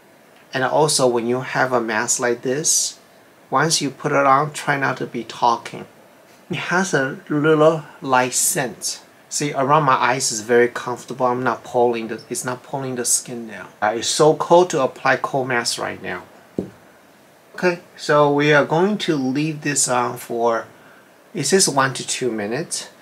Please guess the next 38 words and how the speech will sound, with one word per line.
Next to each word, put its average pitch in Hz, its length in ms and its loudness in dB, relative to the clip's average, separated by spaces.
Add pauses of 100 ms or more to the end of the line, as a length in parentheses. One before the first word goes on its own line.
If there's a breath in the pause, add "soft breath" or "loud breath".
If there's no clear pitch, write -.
(260 loud breath)
But - 120 -2
since 190 260 4
I 147 80 2
put - 220 -2
on 131 160 2
a - 20 -12
very 127 220 2
thick 131 340 -6
layer, 123 300 0
I 113 120 -6
think 127 200 -4
I 120 100 -6
can 104 140 -8
leave 104 180 -8
it - 20 -4
on 107 120 -4
for 87 160 -10
three 117 320 -6
to - 120 -14
four 98 320 -12
minutes. 87 540 -12 (1500)
We 156 60 8
are 151 60 8
using 185 720 2 (380 loud breath)
active 156 560 0
bamboo 127 520 -2
charcoal, 156 760 -2 (300 loud breath)
and 123 180 -2
this 170 300 2
ingredient 123 920 -2 (220 loud breath)
will 120 120 2
help - 340 2
to 127 100 -6
draw 135 420 2
out 135 200 4
the - 100 -4 (100)
excess - 560 -2
oil 110 460 2